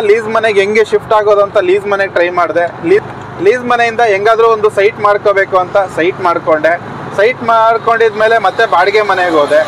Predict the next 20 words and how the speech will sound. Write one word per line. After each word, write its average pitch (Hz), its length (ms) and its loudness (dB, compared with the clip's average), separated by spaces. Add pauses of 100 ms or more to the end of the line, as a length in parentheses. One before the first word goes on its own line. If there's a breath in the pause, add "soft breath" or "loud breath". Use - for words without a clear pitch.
(360)
ಬಾಡಿಗೆ 233 300 2
ಮನೆಯಲ್ಲಿ 233 400 0
ಮುಂಚೆ 214 360 -2
ಬಂದ್ಬಿಟ್ಟು 233 360 0
ಜಾಸ್ತಿ 202 360 0
ಕಟ್ತಿದ್ದೆ, 220 540 0
ಸ್ವಲ್ಪ 220 400 0
ದೂರ 220 480 2 (500)
ಬಂದೆ, 190 300 0 (100)
ಆಯ್ತಾ? 190 280 0
city 190 280 -2
ಒಳಗಡೆ 240 400 2
ಇರೋಕ್ಕಾಗಲ್ಲ. 220 640 2
city 190 260 -2
ಒಳಗಡೆ 226 340 2
ಇರ್ತೀವಿ 226 320 2
ಅಂದ್ರೆ 233 200 -2
ಬಾಡಿಗೆ 226 340 0
ಜಾಸ್ತಿ 220 300 0
ಕಟ್ಟಬೇಕು. 180 520 -2